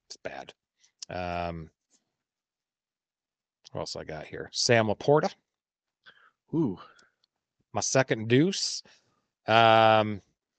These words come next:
Speaker 1: kinda fell back to earth last week. Probably had something to do with the Buccaneers or a top eight unit in fantasy points allowed to tight ends.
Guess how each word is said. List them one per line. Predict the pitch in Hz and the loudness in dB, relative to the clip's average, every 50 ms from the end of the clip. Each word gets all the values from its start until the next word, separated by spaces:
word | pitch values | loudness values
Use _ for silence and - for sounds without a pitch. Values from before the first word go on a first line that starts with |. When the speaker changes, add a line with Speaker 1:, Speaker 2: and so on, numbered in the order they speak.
| _ _ _ - - _ _ _ _ _ _ - | _ _ _ -18 -18 _ _ _ _ _ _ 0
Speaker 1:
kinda | 135 131 127 | 2 2 2
fell | - - 131 127 | 4 6 6 8
back | 120 127 123 123 - | 8 8 6 6 4
to | - 120 | 0 -2
earth | 123 120 117 - - | 0 0 0 0 2
last | 123 117 113 113 - - | 2 2 2 2 0 -2
week. | 120 117 117 - | -2 -2 -2 -2
Probably | - - 113 113 110 113 107 | 0 2 2 2 2 2 0
had | 107 110 101 | 0 0 0
something | - - 113 104 98 - 104 101 101 95 - | 0 -2 -2 -2 -2 -6 -8 -8 -10 -10 -12
to | - - | -12 -12
do | 98 - - 107 104 101 101 101 98 104 - | -10 -6 -4 -2 -2 0 0 -2 -4 -6 -8
with | - 90 95 98 95 - | -8 -8 -6 -8 -8 -8
the | - 98 | -8 -4
Buccaneers | - 104 101 - - 98 92 98 98 98 98 92 95 | -2 -2 -2 -2 -4 -6 -6 -4 -2 -2 -2 -4 -4
or | 98 90 92 | -6 -6 -8
a | 92 | -8
top | - - - 98 90 87 - - - | -8 -6 -6 -6 -6 -6 -10 -12 -10
eight | 98 95 92 95 - | -8 -8 -8 -10 -12
unit | - 90 95 95 92 92 95 - - | -12 -12 -10 -10 -8 -10 -12 -12 -14
in | 90 85 | -18 -16
fantasy | - - 101 95 92 92 - - 101 | -12 -10 -10 -8 -8 -10 -10 -12 -12
points | 95 _ - 101 95 92 - - | -12 _ -8 -8 -8 -8 -8 -10
allowed | 87 87 98 107 113 110 104 | -8 -6 -4 -2 -2 -2 -4
to | 110 | -6
tight | - - 117 113 110 110 | -4 -2 0 2 4 4
ends. | 113 110 110 113 110 104 - - | 4 2 2 0 -4 -8 -10 -12